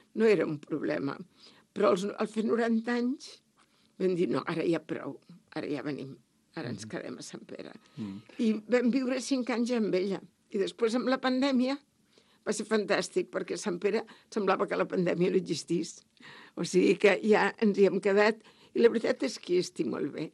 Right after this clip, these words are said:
Speaker 2: Mm.
Speaker 1: Anem a Barcelona també molt sovint per feina durant la setmana. Llavors, aquesta combinació, i com que està molt ben comunicat, tota aquesta zona del Penedès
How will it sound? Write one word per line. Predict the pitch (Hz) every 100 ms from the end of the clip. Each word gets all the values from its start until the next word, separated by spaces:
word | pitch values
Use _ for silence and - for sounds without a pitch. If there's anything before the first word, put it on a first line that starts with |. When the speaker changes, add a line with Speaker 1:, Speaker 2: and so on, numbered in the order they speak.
| -
Speaker 2:
Mm. | 113 95 98 180
Speaker 1:
Anem | 185 170 185 165 -
a | 160
Barcelona | 147 - - - 151 160
també | 151 139 147 156
molt | 165 -
sovint | - 165 180 180
per | 160
feina | - 175 202 202
durant | 190 - 160
la | 175
setmana. | - 196 226 247 - - - -
Llavors, | 247 262 262 277 - - _
aquesta | 214 240 233 247
combinació, | 220 214 196 202 - 202 214 190
i | 170
com | 185 185
que | 180
està | - 196
molt | 240
ben | 233 226
comunicat, | - 170 160 156 160 160 - _ _ - _ _ - -
tota | 233 269
aquesta | 277 - 202
zona | 175 185 131
del | 175
Penedès | - 165 156 139 - 160